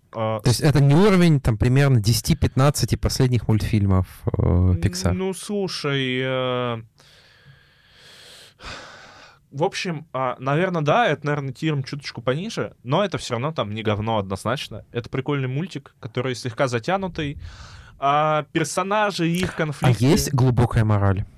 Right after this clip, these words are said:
Speaker 1: А, да. Что даже если мы все ра-, ну, блин, эту мораль может выделить человек, который не смотрит, э, не, не
Speaker 2: Человек
Speaker 1: смотрел
Speaker 2: лет
Speaker 1: этого.
Speaker 2: восьми.
Speaker 1: Да, то есть, если даже мы все разные, мы все равно нужно искать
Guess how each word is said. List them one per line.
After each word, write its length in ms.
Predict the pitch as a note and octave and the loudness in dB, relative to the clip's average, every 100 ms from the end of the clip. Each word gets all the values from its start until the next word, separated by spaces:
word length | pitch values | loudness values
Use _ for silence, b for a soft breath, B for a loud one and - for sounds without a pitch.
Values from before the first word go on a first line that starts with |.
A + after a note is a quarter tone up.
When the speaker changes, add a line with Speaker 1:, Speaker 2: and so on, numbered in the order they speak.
| - | -4
Speaker 1:
А, 520 | C#3 D3 D3 C#3+ - _ - | 0 2 2 0 -4 _ -18
да. 480 | G#2 G2+ G#2 C3 D3 _ _ _ _ | -8 -2 -2 -2 -8 _ _ _ _
Что 240 | - A2 | -10 -6
даже 380 | G#2 B2 B2 G#2 | 0 2 2 -2
если 280 | G#2 A2 A2+ | -8 -8 -10
мы 140 | G#2 | -10
все 320 | G2 - F#2 | -12 -12 -10
ра-, 120 | F#2+ F#2 | -10 -6
ну, 160 | C#3 | -6
блин, 240 | E3 F#3+ E3 | 0 0 2
эту 160 | D#3+ | 0
мораль 260 | D#3 D#3 A3+ | 2 2 0
может 320 | F#3 D#3+ B2+ | -2 -4 -4
выделить 300 | D3 D#3+ C3 | -4 -2 -4
человек, 260 | - C3+ D#3+ | -2 -4 -4
который 240 | C3+ C3+ | -6 -6
не 120 | B2 | -6
смотрит, 360 | C3 C#3+ B2+ - | -8 -6 -2 0
э, 360 | - - - G2+ | 0 -2 -4 -6
не, 220 | B2 C3 | -6 -4
не 60 | C3+ | 0
Speaker 2:
Человек 300 | C3+ B2 D3 | 2 4 4
Speaker 1:
смотрел 120 | A2+ | 4
Speaker 2:
лет 140 | B2+ A2 | 2 2
Speaker 1:
этого. 80 | - | 0
Speaker 2:
восьми. 480 | G#2 A#2+ - G#2+ G2+ | 2 2 2 2 2
Speaker 1:
Да, 280 | B2+ C3+ B2 | 2 2 2
то 100 | G#2 | 0
есть, 300 | A2+ A2 - B2 - | -4 -4 -6 -8 -10
если 420 | A#2+ D3 D#3+ D#3+ | -6 -4 -4 -4
даже 300 | B2+ B2+ - | -2 -2 -2
мы 120 | B2 | -6
все 200 | C3 - | -6 -2
разные, 480 | A2+ G3 A#3 C3 G2 | 2 2 0 -4 -6
мы 160 | F#2+ C#3 | -4 -4
все 160 | - A2+ | -2 -2
равно 260 | A2+ D3 | 0 0
нужно 280 | B2+ A#2 G#2+ | -2 -4 -6
искать 260 | G#2+ A#2 | -2 -2